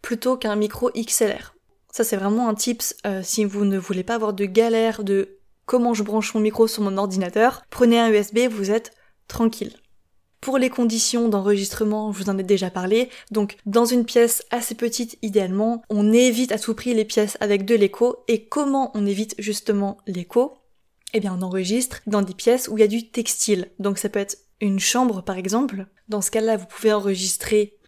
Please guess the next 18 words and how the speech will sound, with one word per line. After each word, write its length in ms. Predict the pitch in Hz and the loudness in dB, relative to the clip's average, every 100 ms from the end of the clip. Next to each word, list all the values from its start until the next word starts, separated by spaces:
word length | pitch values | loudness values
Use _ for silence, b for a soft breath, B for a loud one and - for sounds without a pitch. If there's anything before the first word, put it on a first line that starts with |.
| - | -10
à 80 | 214 | 0
côté 280 | 226 226 | 2 2
de 80 | 202 | 0
votre 240 | 190 190 - | 0 -4 -4
lit 360 | 233 240 240 - | 0 2 0 -2
ou 300 | 214 202 190 - | -4 -4 -8 -2
en 100 | 208 | 0
étant 280 | 202 208 208 | 0 0 2
devant 340 | 214 214 214 | 4 4 2
votre 200 | 196 190 | -2 -6
penderie, 340 | - 202 220 | -2 0 0
en 120 | 247 202 | 0 0
ayant 200 | 196 196 | 0 -2
votre 240 | 196 - | -6 -8
penderie 400 | - 208 202 214 | -4 0 2 2
dans 160 | 202 190 | 0 -2
votre 300 | 196 - 190 | -4 -4 0
dos, 320 | 208 269 | 2 0